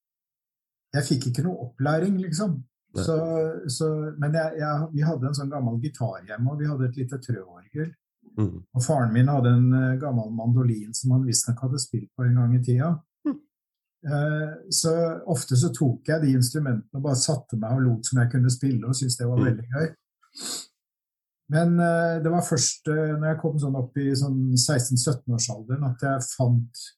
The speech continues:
Speaker 1: altså, vi hadde sånn der kurs hjemme hvor du s-, straks skulle begynne å, å lære deg notene og skalaene.
Speaker 2: Mhm.
Speaker 1: Og det, det fungerte ikke for meg, for det ble bare kjedelig.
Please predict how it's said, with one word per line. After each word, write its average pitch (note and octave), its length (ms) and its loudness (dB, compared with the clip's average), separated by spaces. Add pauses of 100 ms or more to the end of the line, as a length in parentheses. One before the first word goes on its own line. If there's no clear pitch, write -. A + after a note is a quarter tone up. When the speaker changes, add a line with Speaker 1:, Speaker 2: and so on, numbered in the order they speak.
(1700)
Speaker 1:
altså, C3+ 200 2 (260)
vi C3+ 100 2
hadde C#3+ 320 4
sånn C#3+ 200 4
der A#2+ 380 4
kurs A#2 600 0
hjemme A#2 400 2
hvor A2+ 160 -2
du A#2+ 240 2 (200)
s-, - 360 -4 (120)
straks B2 400 0
skulle B2 220 2
begynne A#2+ 260 4
å, B2 200 0 (180)
å B2+ 260 -2
lære A#2+ 300 2
deg C3 180 4
notene B2+ 640 -2
og C3 80 -2
skalaene. A#2+ 720 0
Speaker 2:
Mhm. - 200 -8 (840)
Speaker 1:
Og C#3+ 160 -4
det, D3+ 140 4 (220)
det C3+ 140 0
fungerte B2 540 -2
ikke A#2+ 140 -4
for E3+ 120 2
meg, F#3 300 2 (240)
for D3+ 100 -8
det D3 140 -2 (160)
ble C3+ 180 -6
bare C#3 240 0
kjedelig. D3 440 -2